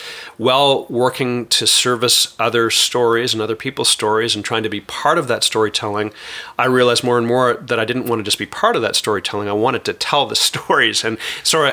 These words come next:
over the past, I would say probably ten years, I really started thinking a lot about that. And I've always been writing. So, uh, never for any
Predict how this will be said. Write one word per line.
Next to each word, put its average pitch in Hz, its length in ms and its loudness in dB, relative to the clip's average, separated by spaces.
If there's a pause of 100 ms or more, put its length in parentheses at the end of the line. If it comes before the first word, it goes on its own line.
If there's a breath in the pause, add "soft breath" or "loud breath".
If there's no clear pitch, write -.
over 160 300 2
the 143 60 2
past, 175 420 0
I 143 60 2
would 120 120 0
say 117 160 2
probably 110 480 -2
ten 113 380 -2
years, 107 280 -2
I 110 100 0
really 113 580 0
started 107 280 -2
thinking 101 300 -8
a 101 40 -4
lot 101 460 -2
about - 340 -8
that. - 260 -6
And 110 100 -2
I've 110 80 0
always 143 220 4
been 120 160 -4
writing. 92 340 -4 (600 loud breath)
So, 127 480 2
uh, 117 440 2
never 139 680 2
for 131 360 0
any 123 640 0